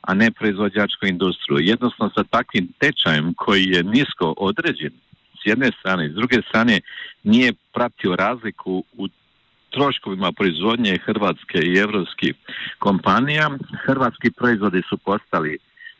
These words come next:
skupi i nekonkurentni za strance, a strani proizvodi su postali jeftini i konkurentni za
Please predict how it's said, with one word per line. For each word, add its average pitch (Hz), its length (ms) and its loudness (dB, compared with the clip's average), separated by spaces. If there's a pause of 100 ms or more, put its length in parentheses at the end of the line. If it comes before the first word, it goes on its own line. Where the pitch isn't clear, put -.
skupi 117 380 2
i 85 60 2
nekonkurentni 139 1080 0 (460)
za 98 140 2
strance, 131 640 0 (440)
a 110 140 2
strani 120 420 0
proizvodi 90 600 0
su - 180 -4
postali 90 600 -2
jeftini 92 480 0
i 80 60 -4
konkurentni 92 680 -2
za 85 120 -4